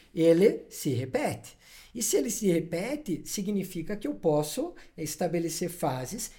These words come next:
e ter uma segurança no cumprimento de cada uma dessas fases. Então, a maior vantagem que eu vejo na tecnologia é essa. A gente ter os sistemas como parceiro, alimentar de uma maneira correta, agregar outras tecnologias dentro do sistema que você já usa,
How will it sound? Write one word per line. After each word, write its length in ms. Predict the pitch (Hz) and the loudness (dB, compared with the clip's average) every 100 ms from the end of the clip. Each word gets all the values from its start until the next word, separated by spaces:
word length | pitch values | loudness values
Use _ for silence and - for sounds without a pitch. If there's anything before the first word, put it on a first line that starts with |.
| - | -8
e 80 | |
ter 240 | 185 185 196 | -4 -2 0
uma 160 | 190 | 0
segurança 760 | 175 - 185 175 170 214 262 226 | -2 -2 -2 0 0 -2 -4 -4
no 100 | 190 | -6
cumprimento 640 | 175 175 170 151 143 139 151 | -4 -6 -4 -4 -4 -8 -12
de 80 | |
cada 320 | 131 139 135 131 | -10 -8 -6 -6
uma 220 | 131 127 | -6 -8
dessas 340 | 120 - 120 | -10 -10 -12
fases. 380 | - 113 101 - - - _ | -8 -8 -8 -14 -20 -20 _
Então, 140 | 196 | 0
a 60 | 196 | 2
maior 260 | 214 285 | 2 0
vantagem 520 | 320 311 220 196 180 | -4 -6 -2 -2 -4
que 120 | 175 165 | -4 -6
eu 60 | |
vejo 300 | 147 147 143 | -2 -2 -2
na 120 | 135 | -8
tecnologia 760 | 131 143 - 143 143 151 185 - | -8 -10 -10 -10 -8 -8 -8 -8
é 100 | - | -8
essa. 240 | 127 113 - _ - | -8 -8 -16 _ -12
A 60 | 180 | -6
gente 240 | 185 180 | -4 -6
ter 560 | 175 165 156 139 - - - | -4 4 4 4 -6 -18 -10
os 100 | - | -6
sistemas 480 | 196 - 180 160 156 | -4 -2 -2 -2 -4
como 220 | 170 170 | -6 -6
parceiro, 580 | 220 226 - 269 302 - - _ - | -6 -6 -4 -4 -4 -6 -18 _ -4
alimentar 580 | 196 202 185 175 180 | 0 2 0 0 0
de 80 | 170 | 0
uma 120 | 165 | -2
maneira 380 | 160 156 156 151 | -2 0 0 0
correta, 640 | 151 139 135 185 226 226 240 - - - | -4 -8 -2 0 -2 -4 -10 -12 -20 -4
agregar 640 | 202 196 190 185 156 175 | -2 2 2 2 2 4
outras 380 | 175 170 170 160 | 4 2 0 -2
tecnologias 800 | 165 165 170 160 151 139 151 156 | -2 -2 0 0 0 -2 0 0
dentro 300 | 135 147 147 | 0 -2 -4
do 80 | 139 | -12
sistema 480 | 147 120 - 151 143 | -12 -12 -4 -4 -4
que 140 | 143 | -10
você 280 | 143 143 160 | -12 -10 -8
já 160 | 151 165 | -4 -4
usa, 340 | 170 233 294 | -4 -6 -8